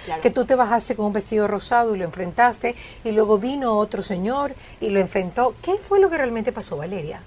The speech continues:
Speaker 1: A ver, este, bueno, todo el mundo sabe, yo no hablaba de ese video porque yo, yo estaba en Miami y siempre digo que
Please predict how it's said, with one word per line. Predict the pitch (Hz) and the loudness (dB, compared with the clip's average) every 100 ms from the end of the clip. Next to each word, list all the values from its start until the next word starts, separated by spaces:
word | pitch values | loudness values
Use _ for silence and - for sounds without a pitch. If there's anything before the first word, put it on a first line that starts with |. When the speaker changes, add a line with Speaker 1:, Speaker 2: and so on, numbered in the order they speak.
| - - - | -20 -20 -10
Speaker 1:
A | 208 | -4
ver, | 208 196 180 - | -2 -2 -6 -8
este, | 214 214 214 - - 208 208 | -2 -2 -2 -8 -6 -4 -2
bueno, | 202 202 190 | -4 -6 -6
todo | 220 | -6
el | |
mundo | 247 240 | -4 -4
sabe, | 247 233 214 | -4 -2 0
yo | 214 | 0
no | 240 | 0
hablaba | 214 208 226 | 0 4 4
de | 214 | 2
ese | 208 | -4
video | 185 180 - | -6 -6 -8
porque | 214 220 - | -12 -12 -10
yo, | - | -10
yo | - | -10
estaba | 190 - 214 | -12 -6 -4
en | 214 | -4
Miami | 196 208 226 233 240 262 - | -2 -2 -2 -2 -4 -4 -8
y | 214 | -10
siempre | 233 220 220 | -8 -6 -4
digo | 220 220 | -4 -6
que | 110 107 | -6 -6